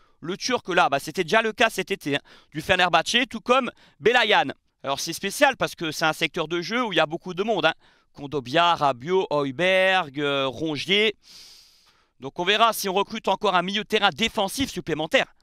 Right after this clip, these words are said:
Parce que là, les deux noms que j'ai évoqués, c'est des milieux récupérateurs, hein. C'est pas comme Pogba qui pourrait éventuellement jouer huit, voire meneur de jeu. Et on a appris aussi que Benassia a contacté Fofana cet été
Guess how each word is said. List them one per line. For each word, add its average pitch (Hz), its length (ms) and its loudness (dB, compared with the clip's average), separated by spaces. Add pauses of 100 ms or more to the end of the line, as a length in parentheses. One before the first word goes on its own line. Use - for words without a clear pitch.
Parce - 160 -8
que 160 80 -10
là, 180 140 0
les 160 120 0
deux 160 180 -6
noms 185 120 -6
que 151 80 -10
j'ai 156 100 -2
évoqués, 156 360 -2
c'est 156 140 -8
des 139 100 -6
milieux 180 160 0
récupérateurs, 160 640 -4
hein. 139 60 -2 (280)
C'est - 140 -10
pas 170 140 2
comme 165 180 -2
Pogba 170 360 2 (280)
qui 143 140 -16
pourrait 185 240 -2
éventuellement 170 520 0
jouer 165 260 0
huit, 202 320 -4 (180)
voire 190 420 0 (140)
meneur 185 320 0
de 165 100 -2
jeu. 127 240 -8
Et 208 140 -2
on 302 100 -2
a 269 120 4
appris 202 360 -2
aussi 220 400 -6 (300)
que 160 100 -10
Benassia 185 560 0
a 202 80 2
contacté 202 500 -2
Fofana 214 600 0
cet 170 200 -4
été 165 280 -4